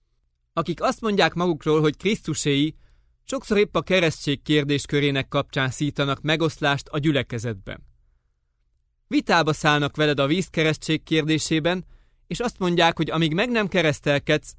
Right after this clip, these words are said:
tehát be nem merítkezel, addig nincs üdvösséged. Ezért a gyülekezetben található medencében mindig víz van,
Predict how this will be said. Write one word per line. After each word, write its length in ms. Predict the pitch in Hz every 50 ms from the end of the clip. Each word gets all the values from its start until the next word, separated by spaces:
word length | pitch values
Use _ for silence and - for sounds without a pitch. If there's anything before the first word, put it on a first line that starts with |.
| - _ _
tehát 240 | 156 156 151 143 135
be 120 | 175 220
nem 160 | 247 233 208
merítkezel, 800 | 190 185 175 156 151 147 - - 156 147 131 156 151 147 151 - - - -
addig 260 | - 190 196 233 208
nincs 260 | 214 247 254 214 -
üdvösséged. 760 | 156 143 131 127 131 113 - - - 123 117 107 101 - - - - _ _ _ _ _ _ _ _ _ _ _ _ _ _ _ _ _ _ _ _ _ _ _ _ _
Ezért 280 | - 147 147 175 170 -
a 40 | 175
gyülekezetben 720 | 151 196 254 254 226 - 208 185 190 180 160 165 170 160
található 500 | - 165 165 160 156 156 156 151 - 156
medencében 680 | 151 156 165 156 156 151 147 - 156 151 139 143 147 147
mindig 440 | 160 202 226 226 190 156 147 127 135
víz 280 | 156 165 160 151 -
van, 240 | 151 165 175 185